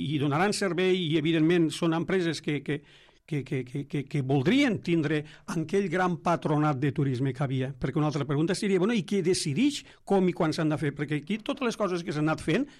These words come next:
s'ha fet un copiar i pegar, però l'únic que s'ha fet ha sigut canviar los dies i canviar el format per anar a menys, eh? Una, una, un dia de la Rossejat que pràcticament s'ha convertit en, en,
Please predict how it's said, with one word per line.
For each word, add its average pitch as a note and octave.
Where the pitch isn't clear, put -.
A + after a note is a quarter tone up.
s'ha A3+
fet -
un G3+
copiar F#3+
i A#3
pegar, F#3+
però F#3+
l'únic B3
que -
s'ha G#3
fet A#3
ha -
sigut G3+
canviar G3
los F#3
dies A#3+
i A3+
canviar F#3+
el G#3+
format F#3+
per -
anar G#3
a C#3+
menys, C#3
eh? D#3+
Una, A3+
una, A#3
un A#3
dia A3
de F#3+
la E3+
Rossejat D#3+
que D#3
pràcticament F3
s'ha G3+
convertit F#3
en, F3
en, D#3